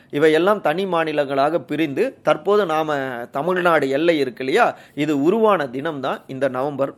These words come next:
ஒண்ணாம் தேதிங்க. தமிழ்நாடு தினமாக நம்ம கொண்டாடணும் அப்படின்னு அப்ப இருந்து தமிழ் தேசியத்துக்காக களமாடுற பலரும் முன்மொழிந்தபடி இருக்காங்க, கொண்டாடி கொண்டு இருக்காங்க.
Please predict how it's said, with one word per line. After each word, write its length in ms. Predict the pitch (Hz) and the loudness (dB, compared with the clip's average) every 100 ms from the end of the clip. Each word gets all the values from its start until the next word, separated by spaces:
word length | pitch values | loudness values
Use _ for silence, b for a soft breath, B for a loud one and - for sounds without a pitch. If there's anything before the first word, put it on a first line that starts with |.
| - | -10
ஒண்ணாம் 340 | 131 139 131 117 | -6 -4 -4 -4
தேதிங்க. 500 | 127 123 127 131 B B B _ | -4 -4 -2 -2 B B B _
தமிழ்நாடு 540 | 165 190 208 208 185 147 | 4 6 6 8 8 4
தினமாக 560 | 147 180 156 143 254 | 0 0 0 0 0
நம்ம 260 | 180 160 143 | -2 -4 -2
கொண்டாடணும் 600 | 151 156 151 131 143 147 - | -2 2 2 0 -2 -4 -4
அப்படின்னு 360 | 120 131 254 | -8 -4 -2
அப்ப 300 | 147 139 175 | -2 -2 -2
இருந்து 240 | 143 151 190 | -2 -4 -4
தமிழ் 280 | 151 180 | -4 -4
தேசியத்துக்காக 960 | 180 165 151 143 - 123 135 170 143 131 131 | -2 -2 -2 -6 -6 -4 0 2 2 0 -2
களமாடுற 460 | 139 151 143 123 | -2 0 -2 -4
பலரும் 480 | 113 123 139 147 262 - | -6 -2 -2 -2 -8 -8
முன்மொழிந்தபடி 640 | 156 180 156 143 131 120 139 | -6 -4 -4 -4 -4 -6 -4
இருக்காங்க, 460 | 151 117 135 175 | -4 -2 -2 -2
கொண்டாடி 400 | 175 175 196 180 | 0 4 6 6
கொண்டு 280 | - 127 156 | 0 -4 -2
இருக்காங்க. 460 | 143 127 131 127 | -2 -2 -2 -2